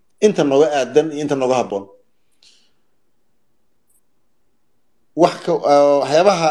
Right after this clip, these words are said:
ay mar-, ama ay isku dayaan inay wax ku mar habaabiyaan, ama ay ku we-, ay ku, ku weeciyaan, ee, baraarugga iyo kicid-, kicidda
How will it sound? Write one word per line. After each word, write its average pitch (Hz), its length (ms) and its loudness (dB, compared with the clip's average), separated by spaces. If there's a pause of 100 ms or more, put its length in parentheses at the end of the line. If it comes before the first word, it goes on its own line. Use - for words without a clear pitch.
ay 139 180 -4 (220)
mar-, 143 260 -4 (3500)
ama 135 160 2
ay 156 100 2
isku 156 180 -4
dayaan 160 400 2
inay 147 260 -4 (600)
wax - 100 -18
ku 185 100 0
mar 165 160 2
habaabiyaan, 135 580 0 (920)
ama 139 160 -8
ay 151 140 -2
ku 185 160 -10
we-, 165 180 2
ay 143 280 -6
ku, - 140 -6 (180)
ku 185 120 -12
weeciyaan, 147 540 0 (880)
ee, 127 320 -8
baraarugga 135 680 -2 (840)
iyo 123 180 -10
kicid-, 135 540 -12
kicidda 156 460 -2